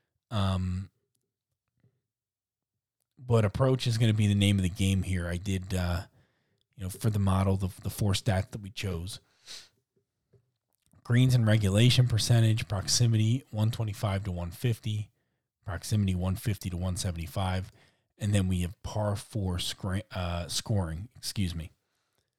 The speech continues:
So par four scoring, how do they do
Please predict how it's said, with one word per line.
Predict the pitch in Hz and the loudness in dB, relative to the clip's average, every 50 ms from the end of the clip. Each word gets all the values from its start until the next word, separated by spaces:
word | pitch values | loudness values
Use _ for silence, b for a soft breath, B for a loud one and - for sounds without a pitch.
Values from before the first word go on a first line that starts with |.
| _ _ _ _ _ | _ _ _ _ _
So | - - 98 | -6 -6 -4
par | - - 104 104 107 | -2 -2 -2 -2 -2
four | - - 113 101 90 | -4 -4 -4 -2 -2
scoring, | - - - 123 113 107 101 98 95 92 95 104 - _ _ _ _ _ _ _ _ _ _ _ _ _ _ _ _ _ _ _ _ _ _ _ _ _ _ _ | -4 -2 0 0 2 2 2 2 0 -2 -4 -8 -10 _ _ _ _ _ _ _ _ _ _ _ _ _ _ _ _ _ _ _ _ _ _ _ _ _ _ _
how | - - 101 - 107 | -4 0 2 4 4
do | 101 | 4
they | 101 98 | 4 4
do | 98 98 101 98 98 98 98 104 | 4 6 6 6 6 6 4 2